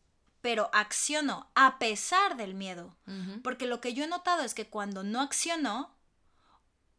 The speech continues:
Speaker 1: y le doy permiso a mi mente de seguir pensando
Speaker 2: Ya.
Speaker 1: y de seguir sintiendo el miedo, cada vez lo vuelve más grande.
Speaker 2: Ah,
Speaker 1: Mira.
Speaker 2: ya te, ya, ya, ya, ya te sigo.
Speaker 1: Sí, sí, es que yo de
Speaker 2: Como
Speaker 1: pronto
Speaker 2: No, no pasa nada, porque es que tienes mucha razón de que es verdad que muchas veces por no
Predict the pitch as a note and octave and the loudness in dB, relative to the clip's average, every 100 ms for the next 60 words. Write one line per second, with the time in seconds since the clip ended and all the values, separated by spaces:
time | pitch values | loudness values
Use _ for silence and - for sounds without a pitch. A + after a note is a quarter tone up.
0 | _ _ _ - C4+ A#3+ A3 B3+ C#4 E4 | _ _ _ -2 0 2 0 0 -2 -2
1 | D#4+ D#4+ - C4 G#3 A3 B3+ C#4 C#4 G#3 | -2 -2 -2 -2 -2 -2 0 -2 -2 -6
2 | F#3+ - G#3 A3+ C4+ D4 D4 C#4+ D#4+ D#4+ | -6 -6 -6 -6 -4 -2 0 0 2 2
3 | C#4+ A#3+ G3 A#3+ A3+ A3+ G#3+ A#3 C4 E4 | 2 0 -2 -4 -6 -6 -6 -6 -8 -6
4 | D4 D4+ C#4+ C#4 C4 B3+ C4 - C4+ D4 | -6 -4 -2 -2 -2 -2 -6 -4 -2 -2
5 | C4+ C4 B3 A3 G#3+ G#3+ G#3 G3+ F#3 G#3+ | -4 -6 -6 -6 -4 -6 -6 -8 -8 -6
6 | A#3 G3+ - A3 A#3+ D#3+ D#3 D3 D3+ D#3+ | -6 -6 -6 -2 -2 -2 -6 -8 -8 -6
7 | F3+ F3+ G3 F#3 A3 B3 - A3 F3+ D4+ | -6 -4 -2 0 0 0 -4 -4 0 2
8 | D4 C4+ - C#4+ C#4+ C#4 C#4 C4+ C4 A#3+ | 2 2 2 2 2 2 0 -2 -4 -2
9 | C#4 A#3+ - C4+ C4+ B3+ B3+ C#4+ C#4+ C4+ | -2 -2 0 2 2 0 -2 2 4 4
10 | A3 G#3+ A3+ A3+ G#3+ C4+ D#4 B3+ C4 - | 2 0 -2 -4 -4 -2 0 -2 -4 -2
11 | A3 G#3+ A#3+ A3+ G3+ E3 E3+ G3 F#3+ G3 | -2 -2 -2 -4 -4 -4 -4 -4 -4 -4
12 | G3 F3+ F#3 G3+ F#3+ F#3+ E3 D#3 D#3+ E3 | -6 -8 -8 -8 -8 -8 -10 -10 -8 -6